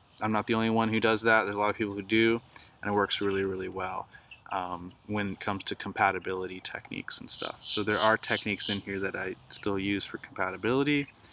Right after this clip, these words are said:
Um, there's a whole chapter on the birth of children. Of course, that's one of the hardest things there is to predict, so,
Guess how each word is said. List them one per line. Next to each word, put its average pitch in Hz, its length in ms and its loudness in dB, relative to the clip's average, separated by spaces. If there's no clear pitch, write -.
Um, 98 380 0
there's 98 160 -2
a 101 60 -2
whole 117 140 4
chapter - 380 2
on 104 120 0
the 98 60 -6
birth 107 320 2
of - 80 -16
children. 135 760 4
Of - 420 -14
course, 123 240 4
that's 131 200 4
one 117 140 4
of - 0 -
the 104 100 -4
hardest 117 360 4
things 113 180 0
there 110 120 4
is 110 100 2
to - 80 -6
predict, 117 480 2
so, 98 580 0